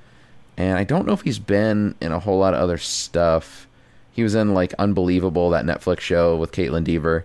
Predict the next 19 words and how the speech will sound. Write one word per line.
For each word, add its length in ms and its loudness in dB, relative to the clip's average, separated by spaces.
um, 440 -2
recently. 800 -2
But 80 0
not 160 4
a 40 4
whole 120 2
lot 140 4
of 100 -4
stuff. 240 0
But 100 0
he's 140 0
really 240 2
good. 200 0
He, 160 -2
he 120 -2
plays 260 0
Javon 360 0
in 100 -2
this. 340 -2